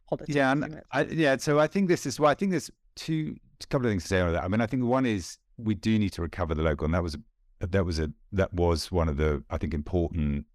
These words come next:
Speaker 2: elements of covid, which, which was to, you know, we, we need to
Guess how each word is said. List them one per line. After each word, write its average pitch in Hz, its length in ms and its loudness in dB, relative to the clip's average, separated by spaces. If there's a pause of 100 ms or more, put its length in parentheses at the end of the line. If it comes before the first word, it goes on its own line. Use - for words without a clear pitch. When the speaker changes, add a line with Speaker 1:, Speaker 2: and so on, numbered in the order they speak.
(560)
Speaker 2:
elements 87 480 0
of - 80 -12
covid, 67 380 -2
which, 69 180 -6 (100)
which - 280 -4
was - 260 -6 (200)
to, 85 180 -2 (160)
you 80 140 0
know, 64 220 -2 (140)
we, 78 200 -2
we 82 100 0
need 76 180 -2
to - 80 -12